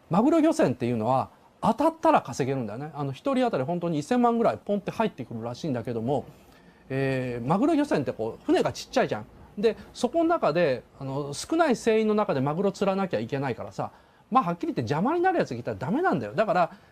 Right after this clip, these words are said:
借金まみれだったらマグロ漁船に乗せるっていうふうに言われるんだけども、そうじゃなくて、借金まみれになって、そいつが体力もあって、目端が利いて、よく動けるやつだったら、マグロ漁船に乗せて稼ごうというのであって、もともとなんかこう、そいつはダメなやつで、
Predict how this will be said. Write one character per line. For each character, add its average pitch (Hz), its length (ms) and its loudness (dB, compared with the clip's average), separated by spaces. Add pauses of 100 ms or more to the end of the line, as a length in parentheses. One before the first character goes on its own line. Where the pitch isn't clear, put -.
(160)
借 214 260 0
金 349 200 2
ま 349 120 4
み 349 100 2
れ 240 100 2
だ 156 120 0
っ - 80 -4
た 202 100 0
ら 165 80 0
マ 143 160 0
グ 208 80 0
ロ 240 80 2
漁 240 100 0
船 233 180 -2
に 120 80 0
乗 139 120 -2
せ 208 120 0
る 214 100 0
っ - 20 -6
て - 180 -12
い 190 60 -4
う - 20 -4
ふ 190 40 -2
う 190 40 -2
に 117 80 -4
言 123 80 -2
わ 147 80 0
れ 175 80 0
る 180 80 0
ん 170 40 0
だ 117 100 -4
け 127 80 -8
ど 123 60 -4
も、 117 180 -4
そ 339 180 0
う 277 40 2
じ 160 80 2
ゃ 123 40 0
な 156 120 -2
く - 80 -14
て、 - 160 -4 (340)
借 - 220 -4
金 359 180 2
ま 349 100 4
み 339 140 4
れ 175 100 2
に 151 60 0
な 165 80 0
っ - 40 -8
て、 127 140 -4
そ - 180 -2
い 277 60 0
つ 285 80 -6
が 247 80 2
体 330 300 2
力 240 240 0
も 139 120 0
あ 151 60 0
っ - 60 -12
て、 - 180 -6
目 156 160 0
端 294 320 0
が 143 140 0 (100)
利 151 120 -4
い 143 40 -4
て、 170 240 0 (220)
よ 285 180 4
く 349 160 2
動 226 240 4
け 359 140 2
る 277 80 2
や 262 120 4
つ 240 140 -2
だ 214 100 4
っ 208 60 -8 (160)
た 370 100 2
ら、 339 200 0 (260)
マ 196 200 4
グ 262 80 2
ロ 311 120 2
漁 320 120 4
船 339 160 4
に 175 60 4
乗 156 80 0
せ 170 140 0
て - 0 -
稼 202 320 4
ご 330 160 4
う - 40 -6
と - 80 -4
い 131 100 -2
う 143 40 -2
の 127 100 -2
で 120 80 0
あ 127 80 0
っ - 20 -2
て、 - 320 -2 (320)
も 202 140 2
と 359 100 0
も 339 140 2
と 320 120 2
な 294 120 2
ん 269 40 -2
か 285 100 -2
こ 165 100 0
う、 - 20 -2
そ 220 120 2
い 220 40 4
つ 262 60 0
は 214 80 4
ダ 143 180 -2
メ 262 140 4
な 320 80 4
や 170 100 2
つ 139 140 -2
で、 143 180 2